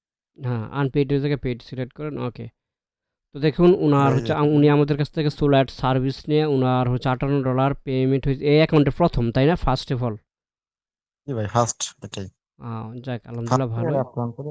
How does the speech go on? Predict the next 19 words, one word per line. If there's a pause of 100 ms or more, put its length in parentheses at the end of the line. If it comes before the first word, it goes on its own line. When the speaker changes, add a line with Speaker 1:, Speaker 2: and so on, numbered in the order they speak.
Speaker 2:
এটা
কিনতে। (460)
Speaker 1:
তো
সেক্ষেত্রে (100)
অনেকে
বলে
সোলো
অ্যাডস, (840)
সেক্ষেত্রে
উইথড্র
দেওয়া
যায়
না।
আপনি
তো
দেখলেন,
নিজ
চোখে
দেখলেন,